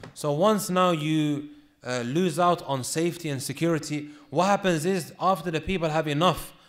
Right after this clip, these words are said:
of the problems that they are suffering from, they begin to want anybody to give them security and safety, to basically be appointed and is able to run things for them after all this security and safety was lost.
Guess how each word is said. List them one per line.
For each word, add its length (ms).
of 140
the 80
problems 440
that 100
they 100
are 100
suffering 380
from, 280
they 160
begin 360
to 440
want 420
anybody 540
to 480
give 260
them 180
security 640
and 140
safety, 500
to 180
basically 460
be 200
appointed 520
and 300
is 140
able 300
to 120
run 200
things 260
for 240
them 260
after 300
all 220
this 220
security 480
and 120
safety 320
was 180
lost. 260